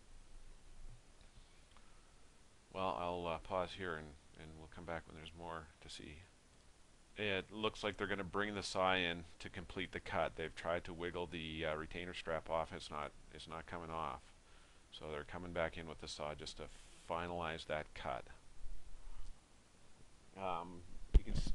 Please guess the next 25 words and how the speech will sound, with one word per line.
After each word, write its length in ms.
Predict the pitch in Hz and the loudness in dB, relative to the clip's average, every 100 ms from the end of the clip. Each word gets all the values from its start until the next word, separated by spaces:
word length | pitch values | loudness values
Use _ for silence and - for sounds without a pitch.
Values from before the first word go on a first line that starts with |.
| - | 10
you 100 | 120 | 12
can 100 | 107 | 10
see 160 | 104 135 | 8 4
in 100 | 107 | 4
this 100 | 113 | 4
shot 260 | - 98 92 | 6 6 6
here, 160 | 92 | 8
there's 240 | 90 85 82 | 8 8 6
a, 200 | 73 69 - - - - - | 4 2 0 2 4 6 6
looks 180 | - - | 4 4
like 220 | 90 - | 4 4
a 180 | 80 69 | 2 2
sort 220 | - 90 | 2 0
of 100 | 78 | 0
a 300 | 80 73 57 - - - - - - - - - | 2 2 0 -2 -2 -2 -2 -6 -6 -4 -4 0
gasket 580 | - 87 87 - - 87 | 6 10 10 8 2 2
flapping 460 | - 87 85 - 90 | 2 6 6 4 -2
around. 400 | 87 85 87 87 | 0 2 6 6
Must 160 | 87 | 4
have 80 | 90 | 2
been 140 | 90 87 | 2 6
underneath 340 | 85 87 85 | 6 6 6
the 80 | - | 8
retaining 420 | 85 - 92 90 | 6 4 6 6
strap. 460 | - 92 87 82 | 6 6 4 4